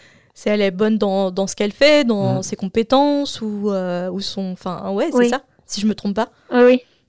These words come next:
Speaker 3: Une expression qui est, ben, une, une expression qui est connue pour, euh, des encouragements, c'est « T'es bon, t'es belle, t'es capable ».
Speaker 2: Hmm.
Speaker 1: Mhm.
Speaker 3: T'es bonne, t'es belle, t'es capable. T'es bon, t'es beau, t'es capable.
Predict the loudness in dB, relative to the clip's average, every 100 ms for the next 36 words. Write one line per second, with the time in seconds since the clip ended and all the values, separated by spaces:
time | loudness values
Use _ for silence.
0 | _ _ -2 2 2 2 0 0 0 -2
1 | -2 0 0 2 0 -2 -8 -8 -4 0
2 | 0 0 0 0 0 0 2 2 2 2
3 | 0 -4 -20 _ 0 2 4 4 6 4
4 | 2 0 2 2 2 2 0 0 -2 0
5 | -4 -2 -2 0 0 0 -2 -2 2 2
6 | 2 -2 0 2 0 0 -10 _ _ -8
7 | -4 -4 -6 -4 -2 0 0 0 0 0
8 | 0 0 0 -4 -2 -2 -4 -6 -6 -6
9 | -6 -8 -8 -10 -8 -10